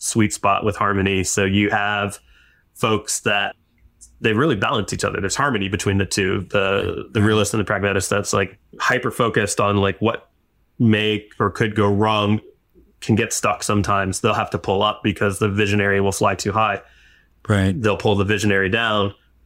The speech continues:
Speaker 1: All of a sudden you're, like, at the right altitude and it's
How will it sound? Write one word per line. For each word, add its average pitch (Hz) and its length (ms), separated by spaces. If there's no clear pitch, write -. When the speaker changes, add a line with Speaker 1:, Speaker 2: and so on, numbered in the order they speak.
Speaker 1:
All 110 100
of 98 60
a - 20
sudden 101 220
you're, 98 220
like, 92 180
at 90 80
the 98 80
right 95 260
altitude 98 520
and 95 80
it's - 340